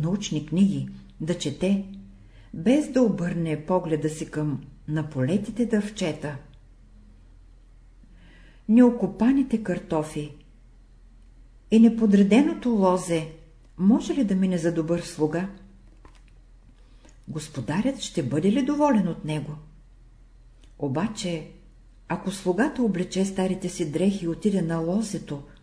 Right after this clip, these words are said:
да копае, да полее всички плодни дръвчета и зеленчуци и след това отвори книгата да чете,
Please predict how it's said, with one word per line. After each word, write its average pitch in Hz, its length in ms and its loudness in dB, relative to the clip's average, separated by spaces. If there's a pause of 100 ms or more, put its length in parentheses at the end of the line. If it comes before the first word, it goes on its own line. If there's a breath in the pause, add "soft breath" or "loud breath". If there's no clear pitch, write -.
да 226 180 0
копае, 165 600 -4 (420 soft breath)
да 214 140 2
полее 214 380 4
всички 208 520 -4
плодни 180 340 -2
дръвчета 156 540 -4
и 151 40 0
зеленчуци 151 800 -4 (540 soft breath)
и 220 80 2
след 269 300 0
това 208 260 2
отвори 202 440 4
книгата 190 420 0
да 160 140 -6
чете, 196 460 0